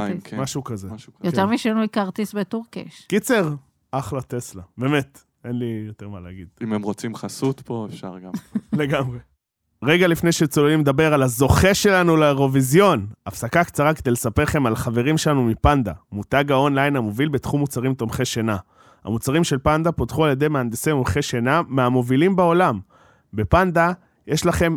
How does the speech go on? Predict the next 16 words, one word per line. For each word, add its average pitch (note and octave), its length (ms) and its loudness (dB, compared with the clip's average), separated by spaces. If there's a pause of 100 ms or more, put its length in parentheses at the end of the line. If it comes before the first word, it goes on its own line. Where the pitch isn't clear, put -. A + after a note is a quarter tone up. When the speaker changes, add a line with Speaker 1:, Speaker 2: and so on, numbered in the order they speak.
(140)
Speaker 3:
מאה G#3+ 380 2
לילות G#3+ 340 0
ניסיון. G3+ 580 2 (300)
לא G#3 280 4
אהבתם? A3 560 2 (440)
פנדה G#3+ 300 4
יבואו G3+ 280 2
לקחת G#3 600 0 (280)
על G3 280 4
חשבונם. F3+ 760 2 (520)
לא C3+ 100 0
צריך D#3 300 0
לדאוג, D3 400 2 (560)
אין E3 140 4
אותיות B2+ 340 0
קטנות. G2 460 -6